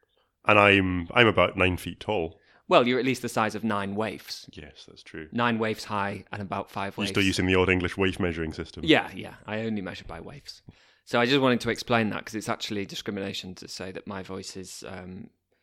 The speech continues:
Speaker 2: uh, like a Squeaky Pete, prepubescent, all of these words, they're not,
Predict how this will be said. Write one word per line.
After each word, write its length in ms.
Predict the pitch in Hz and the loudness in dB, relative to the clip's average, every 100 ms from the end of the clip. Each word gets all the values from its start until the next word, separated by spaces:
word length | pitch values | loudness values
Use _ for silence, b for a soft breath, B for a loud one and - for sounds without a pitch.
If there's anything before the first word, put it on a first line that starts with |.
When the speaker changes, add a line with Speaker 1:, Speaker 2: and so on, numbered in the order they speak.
| _ _ _ - | _ _ _ -16
Speaker 2:
uh, 160 | 95 117 | -12 -12
like 180 | 185 | -12
a 20 | - | -14
Squeaky 300 | - 92 - | -14 -14 -14
Pete, 360 | - 98 - _ _ _ _ _ _ _ _ _ _ _ _ _ _ _ _ _ - | -10 -10 -12 _ _ _ _ _ _ _ _ _ _ _ _ _ _ _ _ _ -8
prepubescent, 680 | 107 101 101 95 - 98 - | -8 -8 -10 -10 -8 -10 -8
all 160 | 110 104 | -8 -6
of 80 | |
these 200 | 95 104 | -6 -8
words, 260 | 98 98 95 | -6 -8 -8
they're 120 | 104 | -8
not, 140 | 104 | -8